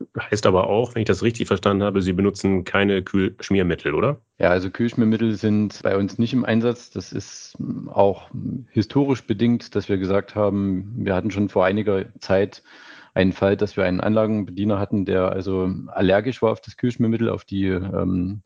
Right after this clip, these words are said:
Speaker 2: Bestandteile, die da drin vorhanden waren. Auf Basis dessen und weil diese Kühlschmiermittel auch am Wochenende manchmal umkippen können, haben wir uns dazu entschieden, die Trockenzerspannung voranzutreiben. Auch gemeinsam mit den Werkzeug-, äh, Lieferanten dort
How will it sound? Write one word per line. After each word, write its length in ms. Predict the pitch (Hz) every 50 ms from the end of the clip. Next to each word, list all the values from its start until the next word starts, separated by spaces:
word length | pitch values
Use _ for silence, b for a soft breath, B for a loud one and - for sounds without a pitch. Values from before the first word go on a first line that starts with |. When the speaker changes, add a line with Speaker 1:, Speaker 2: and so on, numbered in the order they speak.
| b b b b b
Speaker 2:
Bestandteile, 500 | - 98 - 92 104 101 - 110 104 104
die 120 | 98 104
da 100 | 95 98
drin 220 | 98 - 101 101 95
vorhanden 400 | - - 92 101 110 113 113 110
waren. 300 | 113 117 117 120 123 - _ _ -
Auf 200 | - 95 - -
Basis 320 | 110 107 113 110 117 -
dessen 320 | - 113 113 113 139 120
und 120 | 113 107 95
weil 120 | 98 101
diese 220 | 92 98 90 107 92
Kühlschmiermittel 520 | - 120 123 113 - 113 104 107 101 107
auch 160 | 98 101 95
am 120 | 101 95 92
Wochenende 380 | 104 104 - 117 104 101 95
manchmal 680 | 92 95 98 98 - - 101 101 101 101 101 101 95 101 -
umkippen 500 | - - 123 147 135 - 143 - - 123
können, 420 | - - 117 120 120 123 131 - _ _
haben 120 | - 101 101
wir 80 | 104
uns 100 | 101 92
dazu 240 | - 101 87 - 110
entschieden, 400 | 101 95 90 - - 104 104 101
die 440 | 90 92 92 92 95 92 87 92 95
Trockenzerspannung 840 | - - 113 - - 143 123 - 120 110 - - 110 110 117 120 120
voranzutreiben. 880 | 117 - 113 107 120 123 - - 120 - - 117 113 117 123 123 123 117 _ b b b b b b b b b b b
Auch 160 | - 98 -
gemeinsam 360 | - 104 95 98 104 107 107
mit 120 | 101 95 92
den 380 | 98 95 92 95 92 90 98 -
Werkzeug-, 720 | 95 98 98 104 - - - 113 110 110 101 - - -
äh, 380 | 107 104 98 95 98 95 92 90 92 92 95
Lieferanten 840 | 101 107 - - 95 82 85 92 113 117 127 123 117 117 113 113 98
dort 360 | - 98 - - - -